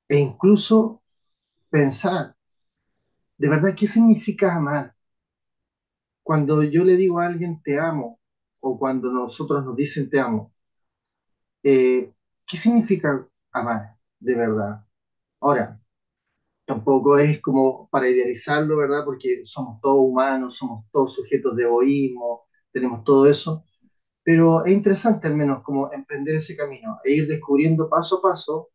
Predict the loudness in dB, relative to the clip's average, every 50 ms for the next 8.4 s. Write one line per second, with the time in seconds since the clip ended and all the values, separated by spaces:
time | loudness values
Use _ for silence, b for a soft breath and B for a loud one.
0 | b b b b b _ _ -16 -8 -2 0 2 4 4 4 4 2 0 -4 _
1 | _ _ _ _ _ _ _ _ _ _ _ _ _ _ _ -6 -2 0 2 2
2 | 0 -2 -4 -10 _ _ _ _ _ _ _ -2 0 2 2 2 4 4 4 6
3 | 6 6 6 6 4 0 -4 _ -4 -2 -2 -2 -2 -4 -6 -4 -2 -2 -2 -2
4 | -4 -6 -6 -6 -4 -4 -4 -4 -6 -10 -18 -18 -16 -10 -6 -6 -6 -4 -2 -4
5 | -4 -4 -4 -4 0 2 4 4 2 0 0 -2 -2 -2 -4 -6 -6 -6 -8 -8
6 | -8 _ _ _ _ _ _ _ _ _ _ _ _ _ _ _ _ _ _ _
7 | _ _ _ 2 4 4 4 4 2 0 0 0 2 2 4 6 6 6 4 4
8 | 2 2 2 0 0 -4 -6 _